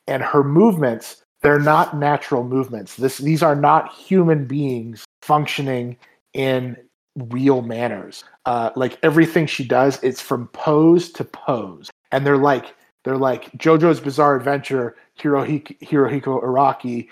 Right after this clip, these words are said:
he took actual, um, poses from fashion magazines, and that's how he drew the JoJo's manga. Like, all these insane poses that you see in the JoJo's anime and manga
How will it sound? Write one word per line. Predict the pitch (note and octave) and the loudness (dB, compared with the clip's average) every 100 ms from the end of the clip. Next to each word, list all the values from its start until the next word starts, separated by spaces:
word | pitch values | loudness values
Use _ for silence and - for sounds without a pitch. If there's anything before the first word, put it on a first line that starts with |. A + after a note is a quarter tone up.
| _ | _
he | _ D3+ | _ -6
took | C#3 - D#3 - - - _ _ - | -6 -2 -2 -2 -14 -20 _ _ -8
actual, | C#3 - - C#3 C3 B2+ - _ _ _ | -8 -6 0 2 2 -2 -8 _ _ _
um, | B2 B2 A#2+ A2 - | -6 -4 -4 -8 -14
poses | - E3 D3+ C#3+ C3 - | -2 2 2 2 -4 -4
from | - B2 | -6 -6
fashion | - D3 F#3+ C#3 - C3 | -6 -2 -2 -2 -6 -6
magazines, | A#2+ A2+ A2+ G#2+ A2+ A2+ - | -6 -6 -8 -8 -10 -10 -10
and | C3 | -4
that's | C3 C3+ - | -2 -2 -2
how | C#3 B2 | -4 -4
he | B2 | -6
drew | A#2 A#2 C#3+ C#3 B2+ A#2+ - - _ _ | -8 0 6 6 6 4 -4 -20 _ _
the | A#2+ | -4
JoJo's | A#2 C3+ B2+ B2 A#2 A#2 | 2 4 4 4 2 2
manga. | C3+ C#3 C3+ A#2 G2+ G#2+ _ _ - | 4 4 2 -2 -6 -12 _ _ -6
Like, | A#2+ A2 - _ | -4 -4 -12 _
all | - C3 | -2 0
these | C3+ B2+ | 0 -4
insane | - D3+ C#3+ - D3+ C3+ B2 | -6 -6 -6 -6 -6 -6 -10
poses | - C#3+ C#3 C3+ B2+ A#2 G#2+ - | -10 -2 0 0 -2 -6 -8 -10
that | A#2 | -10
you | B2 | -8
see | A#2 - B2+ A2+ | -10 -6 -4 -4
in | A#2 | -4
the | A2+ | -8
JoJo's | A2+ B2 A2+ A#2 A2 | -4 -2 -2 -4 -6
anime | - B2+ B2 A#2+ | -6 -4 -4 -4
and | A#2 A2 | -4 -2
manga | C3 C#3 B2 A#2+ | 2 2 2 -2